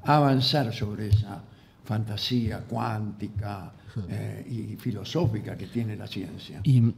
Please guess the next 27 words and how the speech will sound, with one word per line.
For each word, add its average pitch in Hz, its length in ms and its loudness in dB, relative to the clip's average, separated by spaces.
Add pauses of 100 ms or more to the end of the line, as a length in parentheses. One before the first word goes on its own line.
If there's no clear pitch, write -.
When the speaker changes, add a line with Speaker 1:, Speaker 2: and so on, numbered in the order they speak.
Speaker 1:
La 123 80 0
filosofía, 147 800 0 (380)
eh, 123 400 -2
eh, 123 380 -8 (760)
está - 440 -2
cada 214 180 4
vez 202 160 4
más 185 160 4
cerca 208 320 2
de 107 120 -6
la 95 100 -10
ciencia - 480 -16
ahora, - 280 -20 (280)
¿no? - 420 -12
Porque 127 220 2
es 214 40 4
ne-, 220 120 2 (280)
es 170 120 4
necesario 202 500 2
filosofar 135 840 2 (140)
con 120 140 0
esa, 131 240 0 (320)
con, 101 160 -4
con 117 180 0
los 117 140 4
nuevos 120 340 6 (320)
descubrimientos. - 840 -2